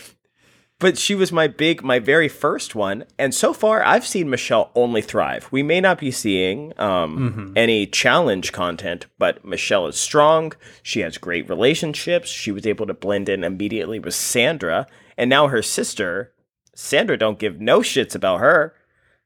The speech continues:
Speaker 1: She has not been able to have the same energy that Michelle had. And so I don't, I, I just, I don't really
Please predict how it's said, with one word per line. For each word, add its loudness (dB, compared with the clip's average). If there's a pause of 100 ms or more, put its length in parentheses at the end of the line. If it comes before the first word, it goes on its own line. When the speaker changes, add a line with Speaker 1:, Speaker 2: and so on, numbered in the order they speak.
(120)
Speaker 1:
She 0
has 6
not 4
been -4
able -4
to -10
have -4
the -6
same -4
energy -4
that -2
Michelle 0
had. -10 (400)
And 2
so 4
I 0
don't, 0
I, 4 (580)
I 0
just, -2
I 2
don't 0
really 0